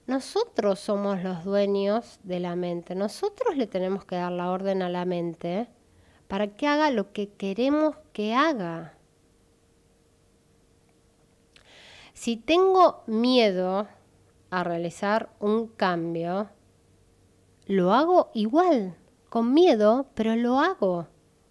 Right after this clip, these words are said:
¿Por qué? Porque la única clave para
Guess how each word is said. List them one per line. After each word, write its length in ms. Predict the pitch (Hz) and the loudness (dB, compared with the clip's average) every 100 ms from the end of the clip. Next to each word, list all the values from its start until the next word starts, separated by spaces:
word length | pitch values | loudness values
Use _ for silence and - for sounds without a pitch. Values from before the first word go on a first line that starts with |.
| - | -2
¿Por 200 | 302 302 | -2 0
qué? 300 | 330 262 - _ _ - | -2 -2 -4 _ _ -4
Porque 460 | 220 214 240 233 - | -4 -2 -4 -6 -10
la 320 | - 220 220 247 | -6 -4 0 0
única 600 | 320 294 226 - 196 - | 2 2 0 -2 -6 -6
clave 760 | - 226 220 202 180 180 208 233 _ _ _ _ | -4 0 2 0 -2 -2 -4 -6 _ _ _ _
para 580 | 220 196 180 175 170 | -2 0 -2 -4 -8